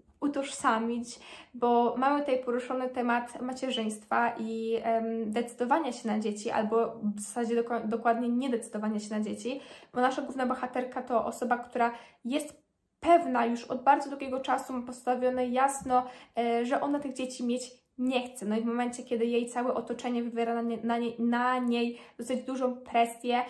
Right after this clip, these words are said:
podobnie partner, z którym była już w długoletnim związku i mieli jasno powiedziane, że ona tych dzieci mieć nie chce, on z tą decyzją,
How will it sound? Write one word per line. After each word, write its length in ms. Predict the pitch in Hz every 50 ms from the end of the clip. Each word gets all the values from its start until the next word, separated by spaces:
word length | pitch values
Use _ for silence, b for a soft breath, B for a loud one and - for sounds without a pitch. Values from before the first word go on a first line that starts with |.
| B B B
podobnie 460 | - 233 214 233 220 226 240 233 233
partner, 520 | 233 - 254 254 - - - 254 240 247 247
z 100 | - -
którym 460 | - - 240 233 233 240 233 240 240 - _ _ _ _ _ _ _ _ _ _ _ _ _ _ - -
była 220 | 277 247 240 247 240
już 120 | 240 233
w 60 | 220
długoletnim 500 | 233 233 226 247 247 247 247 254 262 254
związku 540 | 240 226 269 269 269 269 - - - 254 240
i 60 | 226
mieli 280 | 208 214 220 220 220 220
jasno 280 | 220 233 233 - 233
powiedziane, 500 | 240 254 262 254 254 285 285 277 254 254
że 100 | 247 240
ona 140 | 220 226 214
tych 140 | 220 233 226
dzieci 260 | - 220 214 - 226
mieć 180 | 226 226 226 B B B B B _ 254
nie 180 | 254 277 294
chce, 260 | 285 - - 294 - -
on 180 | 214 214 214
z 100 | 214 -
tą 140 | - 214 220
decyzją, 460 | 214 214 214 - 214 214 214 220 220